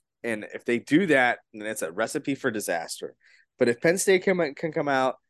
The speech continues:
win, either, you know, receive the ball or whatever they do on, on defense,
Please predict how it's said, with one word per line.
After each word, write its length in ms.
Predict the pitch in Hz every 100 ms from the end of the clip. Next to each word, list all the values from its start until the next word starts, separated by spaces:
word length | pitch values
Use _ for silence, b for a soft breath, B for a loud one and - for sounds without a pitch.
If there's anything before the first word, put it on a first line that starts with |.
| _ _ _
win, 280 | 120 147 160
either, 320 | 139 127 110 95 _ _ _ -
you 120 | 120
know, 320 | 110 101 - _ _ _
receive 440 | 104 - - 165
the 80 | 165
ball 640 | 156 151 147 147 143 143
or 160 | 139 101
whatever 260 | 107 131 143
they 100 | 139
do 220 | 139 131
on, 100 | 123
on 380 | 120 120 113 110
defense, 520 | 120 113 117 110 -